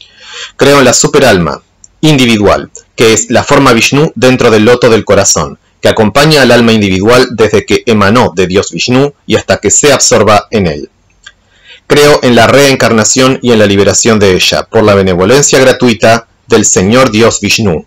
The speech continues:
dada al devoto que acepta por fe a la presencia de Dios Vishnu dentro del corazón.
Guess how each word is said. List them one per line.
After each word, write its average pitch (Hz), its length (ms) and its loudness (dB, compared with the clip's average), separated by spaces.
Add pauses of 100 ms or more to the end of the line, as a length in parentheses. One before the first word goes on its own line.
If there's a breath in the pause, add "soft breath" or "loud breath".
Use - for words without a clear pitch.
(160)
dada 131 320 0
al 107 260 0
devoto 113 540 0 (120)
que - 80 0
acepta - 420 -2
por 117 140 0
fe 120 320 -2 (180 loud breath)
a 98 80 -2
la 98 140 0
presencia 123 500 0
de 95 80 2
Dios 131 240 0
Vishnu 117 460 0 (160)
dentro 113 340 0
del 104 140 2
corazón. 85 580 -2